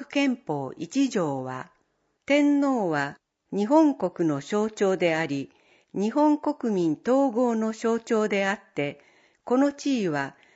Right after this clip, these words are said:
主権の存する日本国民の総意に基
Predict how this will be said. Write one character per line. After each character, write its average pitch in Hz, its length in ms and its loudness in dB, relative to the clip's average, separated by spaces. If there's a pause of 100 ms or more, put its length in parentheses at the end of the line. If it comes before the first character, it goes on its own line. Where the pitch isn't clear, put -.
主 - 140 -14
権 285 300 4
の 277 100 2
存 269 320 0
す - 180 -6
る 170 260 -2 (300)
日 196 100 -2
本 294 260 4
国 294 380 -2
民 160 220 2
の 139 160 -4
総 254 340 2
意 180 60 -2
に 147 120 0
基 139 40 -2